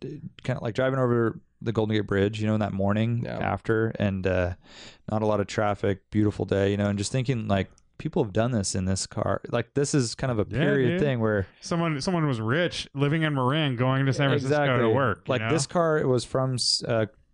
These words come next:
Speaker 1: uh, Pebble Beach and the Monterey Bay Area, and I'm sure at some point it has done that trip, right?
Speaker 3: Oh, yeah.
Speaker 1: In its eighty-three thousand miles, and to just be kinda adding to that and
Speaker 2: Yeah.
Speaker 1: showing that it's, you know, twenty-eight years old and it's still doing it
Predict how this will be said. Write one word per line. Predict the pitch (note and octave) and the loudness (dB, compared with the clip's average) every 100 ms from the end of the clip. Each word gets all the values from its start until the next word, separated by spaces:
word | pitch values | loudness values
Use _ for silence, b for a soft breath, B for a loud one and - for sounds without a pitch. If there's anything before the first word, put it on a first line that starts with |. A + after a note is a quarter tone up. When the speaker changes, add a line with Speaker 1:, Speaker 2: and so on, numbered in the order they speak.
| _ _ _ - | _ _ _ -6
Speaker 1:
uh, | A2+ G#2 | -2 -2
Pebble | - B2+ B2 | 0 0 2
Beach | A2+ A#2 A#2 - - - | 2 4 2 -2 -6 -6
and | - G#2 G#2 G2+ | -2 -2 -2 -4
the | |
Monterey | G2+ G#2+ A2 | 0 0 0
Bay | G#2 G#2 | 0 0
Area, | G#2 G#2 G#2 G#2 G#2 | 2 2 4 2 0
and | - | -2
I'm | G2+ | -4
sure | - - E3 B2+ G#2 | -4 -4 0 2 2
at | G2+ | 0
some | - D3 | -2 -4
point | C#3 G#2 F#2+ | -2 -4 -2
it | A2+ | -4
has | A#2+ G#2+ | -2 -2
done | F#2+ G#2+ A2+ | 0 -2 0
that | G#2+ G2+ - | 0 -2 -4
trip, | - D3+ - | -2 -2 -2
right? | G2 G2+ | 0 0
Speaker 3:
Oh, | |
yeah. | C#3 C3 | 0 0
Speaker 1:
In | A#2 | 0
its | A#2 - | 0 0
eighty-three | A2 A2 - G2+ | 2 2 0 -4
thousand | G#2+ G2+ G2 | -2 -2 -2
miles, | G#2 B2 G#2+ F#2 | -2 0 0 0
and | G2+ | -2
to | G2+ | 0
just | G#2 - | -2 0
be | B2 A#2 G#2+ B B B | 2 2 2 B B B
kinda | - A2 | -4 -2
adding | G#2+ G#2 A#2+ A2 | 0 0 -2 -4
to | G#2+ | -2
that | G2+ G2+ | 0 0
and | G2+ B2 | -2 -4
Speaker 2:
Yeah. | A#2+ | -2
Speaker 1:
showing | C3 B2 | 0 0
that | A#2 | 0
it's, | - - - - | 0 -4 -6 -4
you | B2+ | 0
know, | A2 G#2+ - B B B B | 2 2 -2 B B B B
twenty-eight | - A#2 B2 B2+ | -4 -2 2 2
years | A#2+ A#2+ A2 | 2 2 2
old | B2+ C3+ A2+ A2+ A#2+ - | 2 2 2 0 -2 -2
and | A2 | -2
it's | G2+ | -4
still | - A2+ | -2 0
doing | A2 C#3 D#3+ | 2 2 2
it | A#2 A#2 | 0 -2